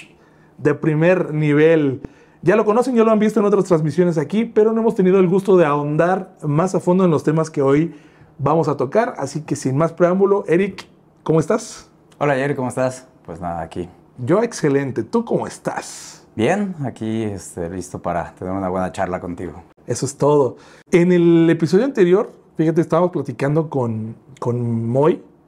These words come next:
Speaker 1: que fue, bueno, es el director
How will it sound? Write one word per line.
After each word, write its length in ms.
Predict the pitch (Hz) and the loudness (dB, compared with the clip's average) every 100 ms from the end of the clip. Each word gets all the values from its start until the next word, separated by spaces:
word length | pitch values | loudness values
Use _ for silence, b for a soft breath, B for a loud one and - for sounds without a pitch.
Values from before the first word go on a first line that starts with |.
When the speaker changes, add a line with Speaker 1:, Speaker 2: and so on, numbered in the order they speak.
| _ - | _ -12
Speaker 1:
que 120 | 117 | -10
fue, 680 | - 135 139 139 127 117 - _ | -4 0 2 2 0 -6 -12 _
bueno, 160 | 151 156 | -2 -2
es 420 | 131 - - - b b b b b b - | -2 -6 -14 -20 b b b b b b -4
el 760 | 127 117 117 113 113 110 113 - | 0 2 0 0 -2 -4 -6 -8
director 560 | 110 139 123 - 156 | -2 0 0 2 0